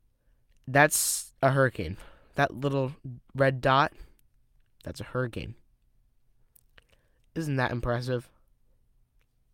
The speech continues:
That is so impressive.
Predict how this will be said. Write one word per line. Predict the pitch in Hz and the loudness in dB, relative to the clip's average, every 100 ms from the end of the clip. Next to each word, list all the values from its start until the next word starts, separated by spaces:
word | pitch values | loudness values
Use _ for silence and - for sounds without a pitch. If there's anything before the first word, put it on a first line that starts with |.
| _ _ _ _ _ _ _ _ _ _ _ _ _ _ _ _ _ _ _ _ _ _ _ _ _ _ - | _ _ _ _ _ _ _ _ _ _ _ _ _ _ _ _ _ _ _ _ _ _ _ _ _ _ 4
That | 143 - | 6 6
is | 107 | 0
so | - - 123 117 | -6 -2 0 0
impressive. | 107 113 101 | -2 -6 -8